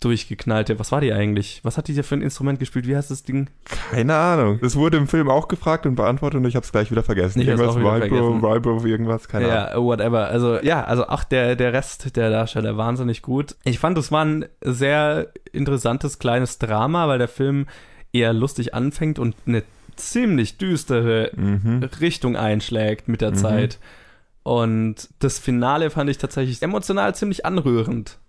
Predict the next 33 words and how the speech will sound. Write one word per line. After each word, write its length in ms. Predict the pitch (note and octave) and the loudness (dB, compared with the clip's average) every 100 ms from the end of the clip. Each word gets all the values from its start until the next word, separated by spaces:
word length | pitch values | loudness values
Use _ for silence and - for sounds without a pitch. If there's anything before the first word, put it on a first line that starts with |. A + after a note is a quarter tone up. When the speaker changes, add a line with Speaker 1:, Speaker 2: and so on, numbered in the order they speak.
| - | -4
Speaker 1:
Auch 260 | A#2 B2 | -2 -2
eben 220 | C#3 A#2+ A#2 | -2 0 0
wahnsinnig 400 | A#2 C#3 B2 - | 0 0 -4 -4
gut 160 | C3+ | -8
gespielt. 240 | - - D3 | -6 -2 0
Also, 280 | A2+ A#2 A2+ - - - - | 2 0 -2 -8 -20 -20 -18
Spoiler 400 | - - B2 C3+ | -12 -2 0 2
Alert, 360 | C#3 C3+ C#3 C#3 | 2 2 0 -4
das 80 | B2+ | -6
Finale 360 | B2+ A#2 C3 | -2 0 0
ist 320 | C3 - - - - - | -2 -4 -8 -10 -12 -12
der 140 | C3 - | -6 -4
einzige 260 | B2 B2 | -2 0
Moment, 340 | A#2+ A#2+ A#2+ B2+ | 0 2 0 0
wo 60 | |
man 160 | A#2 A#2 | 0 0
Michael 240 | A#2 A#2 | 0 -2
Fassbender 440 | - B2 - A#2+ A2+ | -2 -4 -2 0 0
dann 180 | A2 A#2+ | 0 -2
eben 260 | A2+ A2+ | -2 -2
ohne 260 | A#2 B2+ B2+ | 0 0 2
Maske 300 | A2 - A2 | 0 -2 -2
mal 160 | G#2+ | -2
sieht 240 | G#2+ A#2+ C3+ | -2 -4 -2
und 340 | A#2+ A2 - - - - - | -2 -2 -4 -14 -20 -20 -20
so 240 | - A#2+ | -4 -2
ein 120 | A#2 A2 | 0 -2
Gefühl 300 | G#2 B2+ C3+ | -2 0 0
dafür 240 | A#2+ A#2+ | 2 0
kriegt, 280 | - A#2+ - | -2 -4 -2
was 160 | A#2+ | -2
diese 220 | - A#2 A2+ | -2 0 2
Maske 680 | A2+ B2+ - - B2 A#2+ | 2 0 -4 -2 0 0